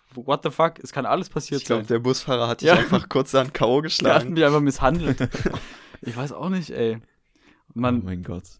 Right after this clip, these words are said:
Speaker 1: Ja, ach, ähm, Alkohol ist schon lustig.
Speaker 3: Ja.
Speaker 1: <laughs>
Speaker 3: Aber auch bei mir dann halt der nächste Morgen, da hab ich mich wirklich gefühlt wie Memento,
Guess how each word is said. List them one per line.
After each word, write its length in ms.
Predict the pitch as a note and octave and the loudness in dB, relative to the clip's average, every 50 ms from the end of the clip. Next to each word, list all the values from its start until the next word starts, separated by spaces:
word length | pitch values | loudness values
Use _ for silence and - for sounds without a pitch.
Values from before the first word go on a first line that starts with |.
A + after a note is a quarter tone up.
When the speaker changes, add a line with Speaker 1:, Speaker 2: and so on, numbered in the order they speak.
| - - | -18 -16
Speaker 1:
Ja, 220 | - A#2+ A#2+ B2 - - | -14 -12 -12 -14 -16 -16
ach, 260 | - - - - - _ _ - | -18 -18 -18 -18 -20 _ _ -18
ähm, 360 | - A2 - G#2 C3+ C3 A#2+ - _ _ - _ - - _ _ _ | -16 -16 -14 -12 -14 -14 -14 -18 _ _ -20 _ -20 -20 _ _ _
Alkohol 560 | - - C#3+ F#3+ - G3 E3 E3+ F3 F3 C#3 - - | -2 0 2 4 6 6 8 8 8 8 6 0 -2
ist 160 | E3 E3+ - | -4 -4 -2
schon 180 | - F3 C#3 | -2 -4 -2
lustig. 420 | C3 C#3 C#3+ C#3 - - A#2+ - _ _ _ - - - | -2 -2 -4 -6 -8 -12 -16 -16 _ _ _ -20 -16 -8
Speaker 3:
Ja. 80 | - G2 F#2+ D3+ - - A3 F3+ - - - | -6 -2 -2 0 2 2 0 0 0 -4 -12
Speaker 1:
<laughs> 360 | - - - - _ _ _ | -20 -20 -20 -20 _ _ _
Speaker 3:
Aber 300 | - G2+ G2 G#2 G#2 - | -6 -2 0 2 2 2
auch 300 | - A2+ A2 - - - _ - | 2 0 -2 -2 -10 -20 _ -8
bei 180 | G2 G2+ G#2 | -4 -2 0
mir 180 | G#2 A2+ B2 A#2+ | 2 2 2 4
dann 200 | A#2+ A#2 A2 A2 | 2 2 0 0
halt 200 | A2 G#2 G2+ - | -2 -4 -2 -2
der 80 | G#2+ | -2
nächste 380 | G#2 A2 A#2 B2 - - - A2 | 0 0 0 -2 -4 -6 -6 -4
Morgen, 360 | G#2+ G#2 G#2+ A2 A2 A2 G2+ | -4 -2 -2 -2 -2 -4 -2
da 120 | G2+ A2+ A#2+ | -2 -2 -2
hab 80 | B2 | -2
ich 140 | B2 B2 - | -4 -4 -6
mich 160 | A2+ F#2+ - | -10 -8 -6
wirklich 320 | A2 A2 - - G2 - _ | -8 -8 -8 -10 -16 -16 _
gefühlt 300 | - - - G#2 F#2 - | -18 -10 -8 -8 -8 -6
wie 80 | - G2 | -6 -6
Memento, 640 | G2 G2 F#2+ G2 G2 G2+ G#2+ - - G2 G2 G#2+ | -6 -6 -6 -6 -6 -8 -8 -10 -10 -10 -10 -12